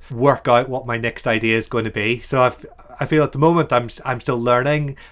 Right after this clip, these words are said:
writing, thinking, and sort of keeping an open ear and an open mind to work out what is the side project going to be. And the reality is it mightn't be anything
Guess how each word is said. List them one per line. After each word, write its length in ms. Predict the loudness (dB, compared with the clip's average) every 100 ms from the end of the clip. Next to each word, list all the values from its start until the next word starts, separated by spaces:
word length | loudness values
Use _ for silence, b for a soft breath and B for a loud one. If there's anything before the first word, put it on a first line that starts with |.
| B _ _ -6
writing, 680 | 2 4 4 2 0 -4 -10 -4
thinking, 680 | 2 2 2 0 2 -2 B B B _
and 240 | 0 0 2
sort 140 | 4
of 240 | 4 0 -2
keeping 380 | -2 0 -2
an 80 | 0
open 240 | -2 -2 -4
ear 440 | -2 0 0 -2
and 100 | -4
an 80 | -2
open 260 | -2 -4 -4
mind 380 | -4 -4 -6
to 80 | -6
work 240 | -2 -2 2
out 280 | 2 2 -4 -10
what 220 | -2 2
is 140 | 0
the 360 | -2 -4 -2 -2
side 300 | 2 2 4
project 420 | 0 -2 -4 -6
going 200 | -4 -4
to 80 | -4
be. 260 | -4 -4 -6 B B B -2
And 100 | 4
the 40 |
reality 320 | 6 6 6
is 140 | 2 2
it 100 | -2
mightn't 300 | -2 -4 -6
be 400 | -4 -4 -8 -14 _ -8
anything 640 | -4 -2 -2 -2 -2 -4